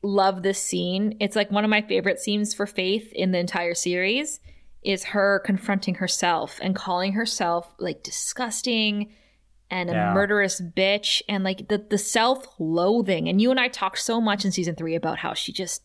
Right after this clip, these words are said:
Speaker 1: fucking hates herself. And she's like, "If I'm gonna be a bad, if everyone, if I think I'm a bad person, I'm just gonna lean into that." And now look at her. She's had a taste of being good again, of being loved. And she just hates who she's been. She just, she can't,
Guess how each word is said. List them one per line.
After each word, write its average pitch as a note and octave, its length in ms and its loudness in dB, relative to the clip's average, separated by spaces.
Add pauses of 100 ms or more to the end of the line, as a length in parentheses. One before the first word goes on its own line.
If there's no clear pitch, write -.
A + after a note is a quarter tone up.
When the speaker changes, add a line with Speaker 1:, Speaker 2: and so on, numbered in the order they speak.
Speaker 1:
fucking F3+ 340 -6
hates D3+ 260 -4
herself. - 440 -6 (360)
And G3 120 0
she's F#3+ 220 0
like, F3+ 140 2 (260)
"If - 80 -8
I'm G#3+ 120 2
gonna B3+ 80 0
be A3+ 100 2
a G#3 40 2
bad, F#3 360 2
if G#3 260 -4
everyone, A3 480 2
if G3+ 100 -2
I B3+ 200 6
think C#4 160 -2
I'm A3 100 2
a G#3 60 2
bad F3+ 240 2
person, - 260 0
I'm E3+ 80 -2
just D#3 140 -6
gonna D#3 120 -4
lean E3 220 -4
into D3+ 220 -4
that." - 240 -6 (260)
And F#3 240 0
now F3 240 2
look E3+ 180 2
at F3 80 -2
her. E3 160 -2
She's E3+ 200 -2
had E3+ 100 -2
a D#3+ 60 -2
taste F#3 400 -2
of E3 80 -4
being E3 240 -2
good E3+ 180 0
again, D#3+ 380 -2
of D#3 180 -4
being D#3+ 200 -2
loved. E3+ 560 0 (600)
And E3+ 240 -2
she - 100 0
just - 180 -2
hates - 280 -2
who G#3 100 0
she's G3+ 280 -2
been. G#3+ 320 -2
She - 160 -4
just, - 180 -4
she - 160 -2
can't, F#3 400 -4